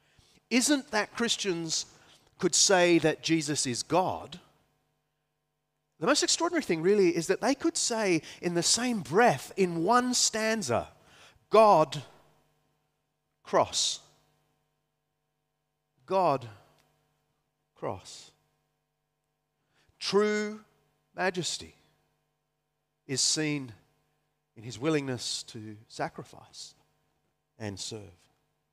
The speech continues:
Now, this is a unique moment in the history of ideas,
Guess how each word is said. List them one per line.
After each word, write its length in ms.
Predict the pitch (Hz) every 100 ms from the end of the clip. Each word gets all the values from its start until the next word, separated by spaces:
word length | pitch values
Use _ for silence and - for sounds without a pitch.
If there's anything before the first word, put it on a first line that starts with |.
| _ _ _ _ _ _ _ _ _ _ 104
Now, 60 |
this 280 | 139 349 -
is 140 | 190
a 80 | 165
unique 560 | 147 160 151 185 - -
moment 460 | 139 170 104 98 - _ _ _ _
in 140 | 147
the 60 | 143
history 540 | 120 - - 135 139 -
of 460 | 127 113 113 - - -
ideas, 720 | 120 123 208 165 82 -